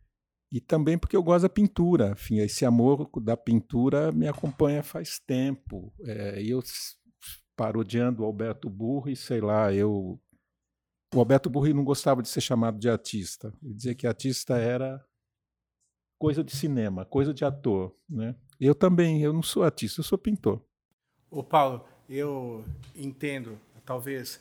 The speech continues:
Speaker 2: eh, diferentemente do Samuel, que, eh, quando ele fala dos quase cem por cento, eh, o seu trabalho, ele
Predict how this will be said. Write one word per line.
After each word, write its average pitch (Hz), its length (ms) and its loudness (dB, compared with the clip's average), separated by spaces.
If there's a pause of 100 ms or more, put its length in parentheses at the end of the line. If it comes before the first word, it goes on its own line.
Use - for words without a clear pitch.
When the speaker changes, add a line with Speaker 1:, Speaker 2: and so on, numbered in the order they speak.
Speaker 2:
eh, 107 600 -16
diferentemente 127 1300 -14
do 113 120 -18
Samuel, 131 480 -6 (520)
que, 131 640 -8
eh, 113 800 -14
quando 131 520 -10 (480)
ele 123 160 -8
fala 135 360 -8
dos 131 180 -12
quase 139 460 -4
cem 127 240 -10
por - 200 -16
cento, 151 400 -4 (480)
eh, 123 460 -6
o 123 80 -14
seu 147 180 -4
trabalho, 147 680 -4
ele 143 600 -6